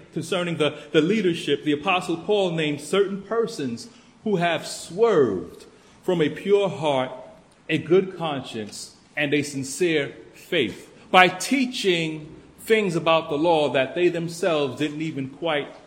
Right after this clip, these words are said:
understand. They desired to be teachers of the law, but they weren't up to the task. Two of them, Hymene-, Hy-, Hymenaeus and Alexander,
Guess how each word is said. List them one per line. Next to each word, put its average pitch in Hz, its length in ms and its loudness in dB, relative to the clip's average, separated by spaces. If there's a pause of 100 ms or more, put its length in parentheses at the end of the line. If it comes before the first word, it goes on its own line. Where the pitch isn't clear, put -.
(260)
understand. 139 1000 -4
They 156 80 4
desired 165 600 0
to 143 60 -4
be 143 140 -6
teachers 135 640 -4
of 127 400 -4
the 113 80 -4
law, 117 460 -4
but 110 280 -6 (300)
they 135 120 -2
weren't 139 360 -4
up - 200 -6
to 131 100 -12
the 117 100 -10
task. 98 720 -10 (580)
Two 262 260 4
of - 180 2
them, 120 320 0 (1000)
Hymene-, 190 680 -6
Hy-, 165 200 -10 (120)
Hymenaeus 175 920 -4 (240)
and 147 200 -2
Alexander, 127 1120 -2